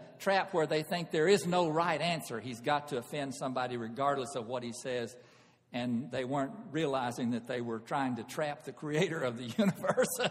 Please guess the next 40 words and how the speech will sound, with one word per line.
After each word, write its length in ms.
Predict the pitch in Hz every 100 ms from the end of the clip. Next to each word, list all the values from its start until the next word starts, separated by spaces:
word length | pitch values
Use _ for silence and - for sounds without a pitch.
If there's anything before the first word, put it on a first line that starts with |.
| - 202 208 -
and 200 | 160 151
their 200 | 147 147
own 260 | 156 156
very 240 | 147 147 143
creator. 520 | 147 139 147 143 131
And 200 | 123 117
Jesus 420 | 147 147 135 110
simply 280 | 151 143 123
said, 280 | - 131 123
what 140 | 151
did 80 | 156
he 60 |
say? 340 | 151 170 190 208 - - - _
He 60 | -
says, 260 | 139 120 - 214
"Bring 260 | 139 147
me 120 | 143
a 60 | 135
coin. 560 | 127 135 110 92 - - - _ _ _ _ _ _ _ _
Bring 180 | - 135
me 80 | 127
a 60 | 120
coin." 320 | 143 113 101
This 180 | 151 151
is 160 | 123
what 160 | 143 -
the 80 | 120
coin 400 | - 127 117 117
looked 240 | 139 139
like 320 | 110 92 110 - - _ - - -
that 180 | 131 120
he 160 | 131 135
would 140 | 117
have 120 | 107
shown 300 | - 147 131
them. 180 | 113 104
That's, 300 | 117 127 - -
that's 260 | 127 -
a 60 | 143
denarius. 720 | 135 139 135 117 113 113 170